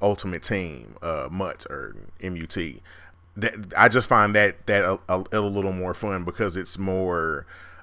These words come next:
uh, fantasy involved, like, you know, 'cause you just kinda are building a team out of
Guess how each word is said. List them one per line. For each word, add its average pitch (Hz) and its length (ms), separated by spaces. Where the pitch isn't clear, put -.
uh, 76 300
fantasy 95 580
involved, 76 640
like, 64 240
you 80 120
know, 69 160
'cause 82 240
you 90 100
just 78 240
kinda 85 280
are 82 180
building 87 520
a 85 60
team 85 500
out 80 240
of 80 320